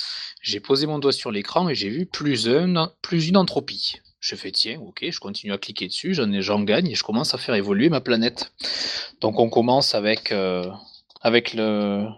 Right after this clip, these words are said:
une grosse masse, euh, de, une boule de feu, quoi. C'est la, la Terre dans sa première, euh, l'étoile mère, comme ils l'appellent. Et plus on avance, et plus on va faire évoluer cette, cette planète,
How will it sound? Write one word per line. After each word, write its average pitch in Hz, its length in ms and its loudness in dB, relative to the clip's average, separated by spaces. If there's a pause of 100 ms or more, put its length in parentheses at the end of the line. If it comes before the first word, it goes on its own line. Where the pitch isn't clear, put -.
(140)
une 110 240 4
grosse 135 420 4
masse, 143 360 -2
euh, 101 300 -6
de, 101 180 -12
une 101 300 -8
boule 139 180 -4
de 107 140 -4
feu, 196 200 -2
quoi. 175 280 0
C'est - 140 -4
la, - 300 -10 (600)
la 123 120 10
Terre 120 460 0
dans 98 180 -6
sa 98 200 -8
première, 107 440 -6
euh, 90 140 -4 (800)
l'étoile 110 340 4
mère, 139 240 0
comme 110 160 -6
ils 101 140 -4
l'appellent. 160 340 0 (1120)
Et 175 140 2
plus 156 220 -10
on 127 80 -6
avance, 117 400 -6
et - 20 -10
plus 131 240 -10
on 110 80 -4
va 101 80 -4
faire 101 220 -8
évoluer 98 340 -6
cette, 107 400 -4
cette - 460 0
planète, 110 580 -8